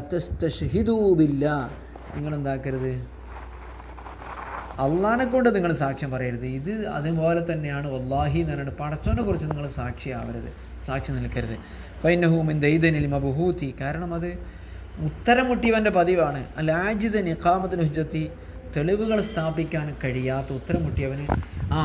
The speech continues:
അങ്ങോട്ടും ഇങ്ങോട്ടും തുല്യമായത് കൊണ്ടുവരാം. തുല്യമായത് കൊണ്ടുവന്നിട്ട് എന്ത് ചെയ്യാ? ഇപ്പം പറയാ, "ഇത് തുല്യമായത് തന്നെ, അള്ളാഹു സാക്ഷി" എന്നിട്ട് പറയാം. ഇത്,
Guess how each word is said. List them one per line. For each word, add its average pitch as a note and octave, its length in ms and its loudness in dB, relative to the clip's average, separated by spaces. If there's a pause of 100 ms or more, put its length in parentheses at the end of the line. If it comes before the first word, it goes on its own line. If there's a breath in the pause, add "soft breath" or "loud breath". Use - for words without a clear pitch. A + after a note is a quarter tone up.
(100)
അങ്ങോട്ടും D3 260 4
ഇങ്ങോട്ടും A3 200 -2
തുല്യമായത് G#3 460 2
കൊണ്ടുവരാം. D3+ 480 4 (320)
തുല്യമായത് A3 500 4
കൊണ്ടുവന്നിട്ട് G#3+ 460 4
എന്ത് G3+ 180 4
ചെയ്യാ? G3 220 4 (840)
ഇപ്പം A3 160 4
പറയാ, G3+ 320 6 (120)
"ഇത് E3+ 440 0
തുല്യമായത് B3+ 480 2
തന്നെ, A#3+ 160 2
അള്ളാഹു A#3+ 680 6
സാക്ഷി" G#3+ 280 4
എന്നിട്ട് G#3 200 -2
പറയാം. C#3 260 -2
ഇത്, B2+ 200 -4